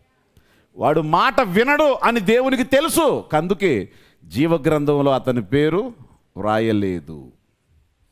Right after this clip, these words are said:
కాబట్టి మీరు ఎంత ఏడ్చినా, మీరు ఎంత మొర్ర పెట్టుకున్నా వాళ్ళ విషయంలో వర్క్ జరగదు.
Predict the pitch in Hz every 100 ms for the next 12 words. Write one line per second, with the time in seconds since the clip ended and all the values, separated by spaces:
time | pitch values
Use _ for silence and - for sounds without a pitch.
0 | _ _ _ _ 98 107 113 113 110 135
1 | 139 139 151 156 170 170 196 _ _ _
2 | _ _ _ _ - 95 101 113 131 123
3 | 127 135 143 - 139 143 143 151 165 147
4 | - - 92 92 95 107 - 110 110 101
5 | 139 190 - - - _ _ _ _ _
6 | - 80 71 71